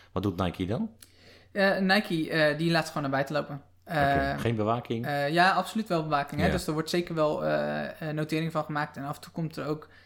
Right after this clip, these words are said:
Speaker 2: eh, politie, eh, bij, eh, bij te passen. En camerabeelden en noem, en noem het maar op. Maar in belang van de veiligheid van de personeel zeggen ze altijd:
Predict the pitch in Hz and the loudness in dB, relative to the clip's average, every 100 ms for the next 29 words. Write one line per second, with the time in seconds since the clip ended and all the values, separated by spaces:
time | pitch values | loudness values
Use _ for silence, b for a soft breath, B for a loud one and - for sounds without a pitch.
0 | b b b - 156 147 139 135 139 139 | b b b -2 0 2 0 -2 -4 -4
1 | 135 - b b - 175 185 - 160 147 | -8 -10 b b 2 2 2 -2 -2 -2
2 | 131 143 147 143 143 - 151 147 143 143 | 0 0 2 0 0 -8 -4 0 0 -2
3 | 147 143 - 139 143 143 147 151 147 147 | -2 -2 -2 -2 -2 0 0 2 0 2
4 | 143 143 139 143 147 143 147 151 143 139 | 0 0 -2 -2 -6 -6 -4 -4 -2 -2
5 | 143 170 160 b b b - 151 147 147 | -2 -2 -6 b b b -4 2 4 4
6 | 135 117 - 175 165 156 151 165 170 165 | 2 -4 -12 -6 -4 -2 0 0 0 -2
7 | 151 - 185 208 196 151 - 151 143 - | -6 0 2 2 0 -4 -4 -6 -6 -6
8 | 147 - 151 165 180 - _ _ - 151 | -6 -6 -6 -4 -6 -10 _ _ -10 -8
9 | 151 143 156 156 156 | -4 -4 -4 -6 -6